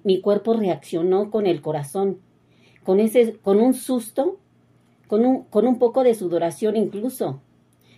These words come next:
con una ten-, tensión muscular. Eso es una emoción. Y probablemente ese tipo de emociones estén en nuestro interior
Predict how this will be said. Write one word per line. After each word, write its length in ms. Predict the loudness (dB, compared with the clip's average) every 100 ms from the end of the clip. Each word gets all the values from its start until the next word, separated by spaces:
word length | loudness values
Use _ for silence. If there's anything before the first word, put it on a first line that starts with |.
| _
con 140 | -2
una 480 | 0 2 0 -2 -4 -2
ten-, 320 | 2 2 2
tensión 360 | 0 0 0 0
muscular. 600 | -2 -4 -4 -2 -2 -4 -12 _ _ _ _ _ _ _ _ 0
Eso 320 | 0 0 0
es 180 | 0 -2
una 140 | 0
emoción. 520 | 0 -2 -8 -14 -14 -20 _ _ _ -20 _ _ _ _ _
Y 120 | -8 -4
probablemente 840 | 2 4 4 4 2 0 2 0
ese 180 | 2 -2
tipo 300 | -2 -2 0
de 60 |
emociones 600 | 2 0 -2 -4 -2 -4
estén 300 | -8 -6 -4
en 100 | -2
nuestro 280 | -4 -6 -6
interior 640 | -6 -4 -4 -2 -2 -4